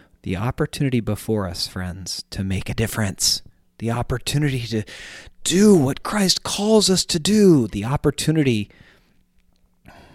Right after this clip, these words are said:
to pursue God's shalom and justice and peace and reconciliation in the world begins with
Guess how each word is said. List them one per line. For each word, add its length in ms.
to 340
pursue 800
God's 400
shalom 680
and 140
justice 540
and 160
peace 300
and 100
reconciliation 760
in 60
the 80
world 360
begins 580
with 380